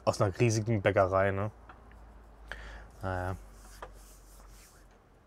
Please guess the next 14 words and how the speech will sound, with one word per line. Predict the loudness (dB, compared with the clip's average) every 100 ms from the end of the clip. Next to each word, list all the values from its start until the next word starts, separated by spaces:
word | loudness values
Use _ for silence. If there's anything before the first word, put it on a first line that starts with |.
| _ -20 _ _ _ _ _ -20 _ _ -20 -20 -20 -20 -20 -20 -20 -20 -8
Dann | 4
gab | 10 10
es | 10
es | 4 6
immer | 8 8
mit | 8 4
Knoblauchmayonnaise, | 0 6 6 10 10 10 8 6 6 4 4 4 2 0
ne? | -2 -2
<laughs> | -4 -8 -14 -20 -20 _ _ _ -20 -20 -20 -18 -18 -18 _ _ _ _ _ -14
Selbstgemacht. | 2 6 6 2 4 4 4 -2 2
Die | 10
war | 12
wirklich | 12 10 6 6
selbstgemacht. | 4 4 4 6 8 6